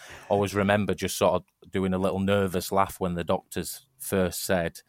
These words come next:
that your kidneys are failing or your, it's end stage renal failure. And that's when I first became aware of, uh, exactly what was happening. And then I, I stayed in Saint James's for,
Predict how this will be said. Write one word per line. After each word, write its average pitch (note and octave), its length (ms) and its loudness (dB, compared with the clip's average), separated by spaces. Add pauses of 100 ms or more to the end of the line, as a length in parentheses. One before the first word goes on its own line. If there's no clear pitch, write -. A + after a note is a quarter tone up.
(320)
that E2 200 -8
your E2+ 300 0
kidneys F2 360 -6
are E2+ 60 -6
failing F2 420 -2
or E2 220 -2
your, D#2+ 340 -2
it's - 260 -10
end F2 240 -2
stage E2+ 460 -4
renal F2+ 400 -4
failure. E2+ 520 -4 (540)
And F2+ 160 -2
that's G2 240 4
when F2+ 120 0
I E2+ 100 0
first - 540 0
became F2+ 380 -2
aware E2+ 480 2 (200)
of, E2 140 -10
uh, E2 200 -4
exactly E2+ 400 -6
what E2 120 -4
was E2 160 -10
happening. F#2+ 340 -2
And E2 140 -6
then E2 100 -4
I, E2 60 -4
I - 220 -14
stayed F2 340 -4
in E2+ 80 -6
Saint E2+ 340 -4
James's E2+ 420 -4
for, E2 300 -4